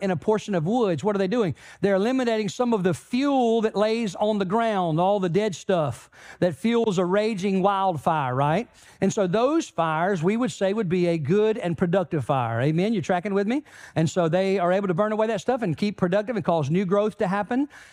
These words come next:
But then there are also, uh, and I would say a wildfire would be, we would say would not be a <laughs> productive thing, but is a bad and a destructive thing.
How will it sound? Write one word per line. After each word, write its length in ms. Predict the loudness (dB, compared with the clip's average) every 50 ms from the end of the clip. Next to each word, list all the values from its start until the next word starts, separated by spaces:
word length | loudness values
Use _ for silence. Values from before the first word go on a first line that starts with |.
| -20 -14 -4 2
But 180 | 2 2 2 2
then 140 | 0 0 0
there 160 | 0 0 0
are 40 | 2
also, 760 | 2 2 2 2 0 0 0 0 2 2 2 2 0 0 0
uh, 200 | 0 0 0 0
and 100 | -2 -2
I 80 | -2 -2
would 140 | -4 -6 -6
say 60 | _ -4
a 40 | -2
wildfire 680 | 0 0 0 0 0 -2 0 0 0 2 2 0 0
would 200 | 0 -2 -2 0
be, 240 | 0 0 0 0 -2
we 240 | -2 0 0 2 2
would 120 | 0 0
say 140 | 0 0 -2
would 180 | 0 0 0 0
not 280 | 0 0 0 -2 -2
be 80 | -2 -2
a 60 | 0
<laughs> 80 | 0 0
productive 480 | 2 2 2 2 2 2 2 2 2 2
thing, 320 | 0 0 0 0 0 -2 -4 -6 -20 -20 -20 -10 -2
but 160 | 0 2 2 2
is 160 | 2 2 2
a 300 | 0 0 0 0 -2 -4
bad 640 | -4 -2 0 0 2 2 2 2 2 0 0 -2 -4 -4
and 180 | -4 -2 0
a 220 | 0 0 0 0 -2
destructive 800 | -4 -4 0 0 0 0 -2 -2 0 0 0 0 0 -2 -2 0
thing. 420 | 0 0 0 0 -2 -4 -8 -14